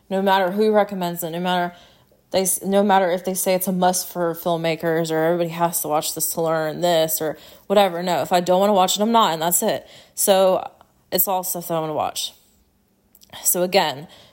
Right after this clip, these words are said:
films that I've watched before, so rewatching them. Films that have been dir-, recommended by directors I like. Foreign films, independent films, other films I wanna watch.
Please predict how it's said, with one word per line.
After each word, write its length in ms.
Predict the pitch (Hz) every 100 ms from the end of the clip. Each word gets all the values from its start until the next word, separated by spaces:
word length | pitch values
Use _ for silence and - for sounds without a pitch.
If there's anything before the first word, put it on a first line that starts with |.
| -
films 260 | 196 190 185
that 80 |
I've 300 | 175 175 180 175 - - - -
watched 280 | 165 -
before, 440 | 233 220 190 175 170
so 200 | - 170
rewatching 540 | 170 175 175 - 190
them. 280 | 170 156 180 - - - _ _ _ _
Films 460 | - 190 190 190 -
that 180 | 180
have 100 | 185
been 180 | 170 180
dir-, 220 | 170 160 - _ _
recommended 640 | 165 160 196 220 220 202
by 140 | 185 175
directors 420 | 165 160 170 170
I 100 | 170
like. 440 | 156 151 165 - - _ - _ -
Foreign 360 | - 208 208 208
films, 300 | 208 202 180
independent 500 | 180 - 202 202 180
films, 420 | 190 185 190 - - - - _
other 160 | 196 214
films 300 | 220 220 214
I 60 | 214
wanna 180 | 214
watch. 500 | 214 214 208 - -